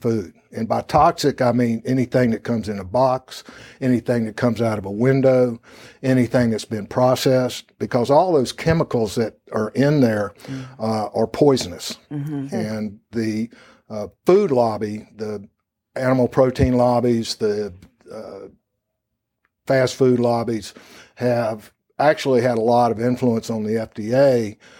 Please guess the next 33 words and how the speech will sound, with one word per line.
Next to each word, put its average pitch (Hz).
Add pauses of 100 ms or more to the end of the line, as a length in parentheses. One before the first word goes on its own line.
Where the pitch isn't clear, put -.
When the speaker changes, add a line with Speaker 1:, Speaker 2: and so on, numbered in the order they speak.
(180)
Speaker 1:
so 127
that 120 (160)
the 131
F 143
D 127
A 135 (560)
says 131
that 120
stuff -
is 107
good 135
for 101
you. 85 (760)
And 117
Speaker 2:
Right. 117
Speaker 1:
it's 113
not. 113 (200)
Speaker 2:
Right. 139
So 208
Speaker 1:
So 196
Speaker 2:
what 226
is 220
good 131
for 113
us? - (480)
Speaker 1:
if 127
it's 120
green, 165 (400)
if 107
it's -
red, 139 (380)
if -
it's -